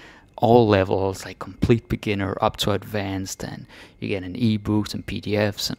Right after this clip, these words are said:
audio files. It's just, it's just awesome. There's no way to deny that. So yeah, just a reminder, and don't worry, I'm gonna give you some more details about this at the end of the video. So, let's begin. All right, what we have here.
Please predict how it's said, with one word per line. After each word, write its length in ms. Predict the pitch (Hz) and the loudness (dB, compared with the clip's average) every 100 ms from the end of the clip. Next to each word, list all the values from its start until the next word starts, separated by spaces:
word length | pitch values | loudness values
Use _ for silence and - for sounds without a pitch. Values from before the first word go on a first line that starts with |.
| - | -4
audio 400 | 107 98 98 101 | -2 0 -2 -4
files. 500 | - 92 92 - 147 | -6 -6 -6 0 2
It's 200 | 135 - | 2 2
just, 260 | 117 - - | 0 0 2
it's 160 | 120 | 2
just 240 | - 101 - | 4 -2 2
awesome. 600 | 104 - 101 - - - - - _ | 2 2 -2 -10 -10 -12 -14 -20 _
There's 140 | - | -6
no 80 | 107 | 0
way 180 | 98 95 | 2 2
to 160 | - | -2
deny 360 | - 95 - 95 | -6 -4 -4 -6
that. 300 | - - - - - - - - - | -6 -8 -10 -16 -20 -20 -20 -20 0
So 80 | - | 4
yeah, 300 | 101 95 90 - - - | 6 4 0 -8 -14 0
just 320 | 113 - - | 2 4 8
a 60 | |
reminder, 640 | 120 113 98 98 - - 117 - | 8 8 6 2 -6 -10 -10 -4
and 80 | |
don't 180 | - 117 | 4 6
worry, 260 | 110 92 90 | 8 6 2
I'm 120 | - | -4
gonna 220 | - 107 110 | -6 -4 -2
give 140 | 107 | -2
you 40 | |
some 180 | 104 110 | 0 0
more 200 | 104 95 95 | 0 0 -2
details 480 | - 104 - 98 90 | 0 0 -2 -6 -4
about 340 | - 92 90 - | -2 -4 -4 -2
this 320 | 101 - - | -4 -4 -10
at 200 | - - | -12 -10
the 160 | - - - _ | -10 -12 -16 _
end 220 | - 92 - | -2 -2 -4
of 100 | - | -12
the 80 | |
video. 480 | 101 - - 87 - - - - - - - | -12 -10 -10 -12 -16 -20 -20 -20 -20 -20 -10
So, 480 | - - 120 - 139 - - _ _ _ - | 0 4 4 2 -6 -18 -20 _ _ _ -4
let's 240 | 98 90 | -2 -2
begin. 460 | - 117 - - - - - _ - - - _ _ _ _ _ - _ _ _ | 0 0 -2 -10 -18 -20 -20 _ -20 -20 -20 _ _ _ _ _ -20 _ _ _
All 240 | - 120 107 | 4 4 4
right, 320 | 90 - - | 2 -6 -2
what 140 | 123 | 4
we 100 | 120 | 4
have 220 | 107 - - | 4 0 -6
here. 360 | - - - | -12 -12 -14